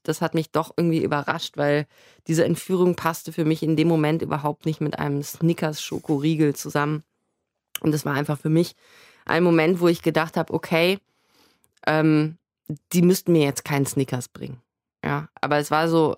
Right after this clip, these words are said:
es war quasi wie so eine Aufmunterung. Ja, und die hat, ich wollte den Snick-, Snickers-Riegel erst nicht essen, aber dann habe ich ihn doch gegessen und war dann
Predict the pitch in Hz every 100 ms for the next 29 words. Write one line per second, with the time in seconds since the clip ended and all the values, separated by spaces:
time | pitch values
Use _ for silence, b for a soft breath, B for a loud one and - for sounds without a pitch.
0 | - - - - - - 151 151 156 151
1 | 147 151 156 151 143 - b b b -
2 | 180 214 170 156 143 139 120 110 113 _
3 | _ - - 143 143 147 147 151 156 -
4 | - - - - - 160 170 160 165 160
5 | 175 165 - - 180 165 175 - 165 -
6 | 165 - 170 - 160 175 160 151 151 156
7 | 143 143 147 139 - 147 143 143 156 151
8 | 151 147 143